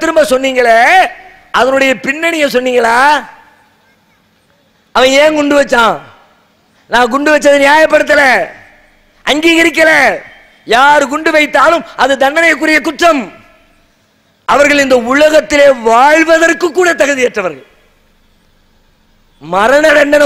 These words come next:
கொடுன்னு கேட்கிற ஆட்கள் நாங்க. எவன் செஞ்சான்னு தெரியட்டும், அது முஸ்லிமா, இந்துவா, கிறிஸ்தவனா, எங்க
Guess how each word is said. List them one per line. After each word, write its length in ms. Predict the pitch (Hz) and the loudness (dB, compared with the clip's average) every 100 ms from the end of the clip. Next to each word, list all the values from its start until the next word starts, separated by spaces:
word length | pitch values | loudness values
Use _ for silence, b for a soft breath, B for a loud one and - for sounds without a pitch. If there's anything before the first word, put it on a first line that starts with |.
| 262 | 2
கொடுன்னு 260 | 277 285 | 0 0
கேட்கிற 220 | 262 247 247 | 0 2 0
ஆட்கள் 300 | 247 240 208 | 2 0 -2
நாங்க. 180 | 190 160 _ _ _ _ _ _ _ _ _ _ _ - | -4 -8 _ _ _ _ _ _ _ _ _ _ _ -6
எவன் 340 | 220 285 277 | -2 0 0
செஞ்சான்னு 420 | 269 294 294 302 247 | 0 0 0 0 0
தெரியட்டும், 480 | 277 320 311 285 240 151 _ _ _ _ _ _ - | 0 2 0 -2 -4 -6 _ _ _ _ _ _ -4
அது 140 | 226 247 | -2 -2
முஸ்லிமா, 440 | 254 254 247 233 262 311 269 | -4 -4 -4 0 2 2 0
இந்துவா, 360 | 269 254 254 311 - | -2 0 2 2 0
கிறிஸ்தவனா, 500 | 285 - 262 254 311 349 - - _ _ _ _ _ _ - | -4 -2 -2 0 0 0 -6 -20 _ _ _ _ _ _ -4
எங்க 140 | 262 | -2